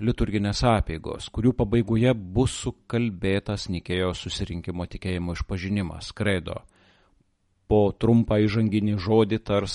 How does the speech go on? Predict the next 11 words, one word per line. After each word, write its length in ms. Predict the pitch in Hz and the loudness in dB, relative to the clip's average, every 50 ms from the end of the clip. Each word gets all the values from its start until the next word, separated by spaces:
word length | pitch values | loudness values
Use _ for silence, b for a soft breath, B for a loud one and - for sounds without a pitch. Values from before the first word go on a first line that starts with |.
| - 98 | -4 -6
arkivyskupas 960 | - - - 98 92 101 98 - - - - - 101 95 95 - - - - - _ _ - | -6 -4 -4 -2 -2 -2 -2 -2 -4 -6 -6 -2 -2 -2 -2 -4 -6 -10 -12 -16 _ _ -6
Delpini, 520 | 87 80 78 - - 104 110 117 120 120 107 - - - | -6 -6 -4 -2 0 2 2 4 2 2 0 -4 -8 -8
graikų 460 | 95 - 113 120 120 - - 98 90 | -2 2 4 4 2 2 0 -6 -6
ortodoksų 500 | - - 92 85 98 101 95 - - - | -4 -4 -4 0 0 0 0 -2 -6 -6
metropolitas 680 | 90 87 85 - - 87 - - 95 95 92 - 87 - | -4 -4 -4 -6 -8 -8 -4 -4 -4 -2 -2 -4 -8 -8
Polikarpas 720 | - - 67 73 - - 104 113 120 120 - 117 117 - - | -8 -12 -12 -8 -2 0 2 2 2 2 0 -2 -4 -2 -2
ir 160 | 101 107 123 | -2 0 0
liuteronų 800 | 120 117 113 107 - - 104 98 92 92 92 98 98 98 98 98 | 0 0 -2 -2 -2 -2 0 0 2 2 2 2 2 2 0 -2
pastorius 640 | - - 82 87 87 90 - - 101 92 90 85 - | -2 -2 -2 -2 -2 -4 -4 -4 -4 -4 -4 -4 -8
Klausas 600 | - - 87 85 87 85 - - 87 82 - - - b b b b b b b b - | -6 -4 -2 -2 -2 -2 -4 -4 -6 -6 -6 -8 -14 b b b b b b b b 0
Fuksas. 460 | 113 104 - - - 62 50 - - | 0 0 0 -2 -10 -10 -12 -12 -16